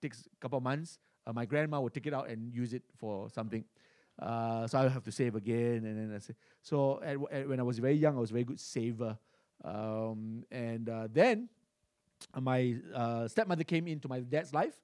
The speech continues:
uh, and, uh, it was the first time I ever called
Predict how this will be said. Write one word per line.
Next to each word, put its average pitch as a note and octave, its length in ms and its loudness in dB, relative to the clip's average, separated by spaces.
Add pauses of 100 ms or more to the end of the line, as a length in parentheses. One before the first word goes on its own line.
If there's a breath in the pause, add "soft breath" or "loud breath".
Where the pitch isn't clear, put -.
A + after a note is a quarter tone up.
(540 soft breath)
uh, A#2+ 240 -4
and, B2 380 -2
uh, B2 100 -2
it C#3 60 -2
was C3 140 0
the C3 60 -2
first G#3 300 0
time F3 140 2
I D3 80 -2
ever D3+ 220 2
called D3+ 340 2